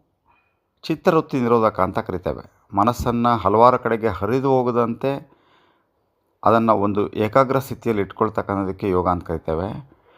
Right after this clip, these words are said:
ಸಾಮಾನ್ಯ ಕಾರ್ಮಿಕರಾಗಿರ್ತಕ್ಕಂಥ ಕಮ್ಮಾರ, ಚಮ್ಮಾರ, ಬಡಗಿ, ಶಿಲ್ಪಿ, ಚಿತ್ರಕಾರ ಮುಂತಾದ ಕುಶಲಕರ್ಮಿಗಳು ತಮ್ಮ,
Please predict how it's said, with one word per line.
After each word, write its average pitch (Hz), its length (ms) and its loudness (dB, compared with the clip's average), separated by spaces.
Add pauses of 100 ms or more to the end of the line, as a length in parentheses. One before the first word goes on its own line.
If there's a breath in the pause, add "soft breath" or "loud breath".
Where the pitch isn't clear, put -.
(720 soft breath)
ಸಾಮಾನ್ಯ 170 460 6
ಕಾರ್ಮಿಕರಾಗಿರ್ತಕ್ಕಂಥ 131 1160 -2 (380)
ಕಮ್ಮಾರ, 110 540 2
ಚಮ್ಮಾರ, 104 640 2
ಬಡಗಿ, 98 480 0
ಶಿಲ್ಪಿ, 95 480 -8
ಚಿತ್ರಕಾರ 92 600 -6
ಮುಂತಾದ 98 400 -2
ಕುಶಲಕರ್ಮಿಗಳು 117 1120 -2 (880 soft breath)
ತಮ್ಮ, 131 260 6